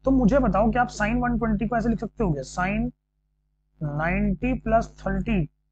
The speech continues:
और sine वन एटी माइनस सिक्सटी। हाँ सर, दोनों तरीके से लिख सकते हैं, अच्छी बात है।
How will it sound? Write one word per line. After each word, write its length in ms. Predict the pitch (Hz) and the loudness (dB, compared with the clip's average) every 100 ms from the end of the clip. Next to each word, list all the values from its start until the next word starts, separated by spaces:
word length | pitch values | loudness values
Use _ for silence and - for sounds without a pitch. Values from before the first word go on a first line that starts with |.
| _ - | _ -2
और 280 | 196 220 151 - _ _ _ _ _ _ _ _ _ _ | 4 4 2 -4 _ _ _ _ _ _ _ _ _ _
sine 580 | - - - 208 214 175 147 _ _ - | -20 -10 -2 0 0 0 -4 _ _ -8
वन 340 | 147 170 214 208 | -2 0 0 0
एटी 420 | 202 - - 226 220 | -2 -4 -4 -2 0
माइनस 420 | 190 190 196 202 - | -2 -2 -4 -8 -8
सिक्सटी। 380 | 196 - - 156 - _ _ _ _ _ _ _ _ _ _ _ _ _ | -10 -10 -6 -6 -8 _ _ _ _ _ _ _ _ _ _ _ _ _
हाँ 240 | - 135 | -10 -8
सर, 200 | 135 - 185 _ _ _ _ _ _ _ - | -8 -8 -10 _ _ _ _ _ _ _ -6
दोनों 220 | 160 170 | -2 -2
तरीके 180 | 170 175 | -2 -2
से 80 | 175 | -2
लिख 100 | 151 | -6
सकते 280 | - - | -14 -10
हैं, 60 | 180 | -10
अच्छी 220 | - - | -8 -6
बात 220 | 160 156 | -2 -2
है। 80 | 165 | -4